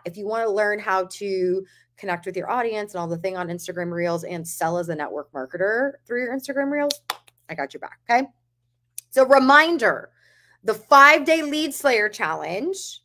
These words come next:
that I do every ninety days is on sale. Tonight is the last night. The twenty-seven dollar price for the live five-day workshop with me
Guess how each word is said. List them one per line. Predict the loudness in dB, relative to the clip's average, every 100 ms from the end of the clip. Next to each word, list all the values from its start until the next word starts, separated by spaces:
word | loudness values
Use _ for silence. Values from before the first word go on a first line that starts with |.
| _
that | 0 2
I | 4 2
do | 2 4
every | 4 2 -2
ninety | 0 0 -4 0
days | 2 2 -2 -6 -8 -14 -20 _ _ _ _ _ _ _ _
is | 4 4 2
on | 0 2
sale. | 0 4 4 4 -2
Tonight | -6 -6 0 2 2 -2 -8
is | -6
the | -2
last | 2 0 -2
night. | -8 -8 -6
The | -10
twenty-seven | -6 -6 -4 -6 -2 -2 -2
dollar | -2 0 0 -2
price | -2 -2 -2 -4
for | -8 -6
the |
live | -2 0 0 0
five-day | -2 -2 0 -4
workshop | -2 -4 -4 -2 -4 -4
with | -12 -8
me | -8 -10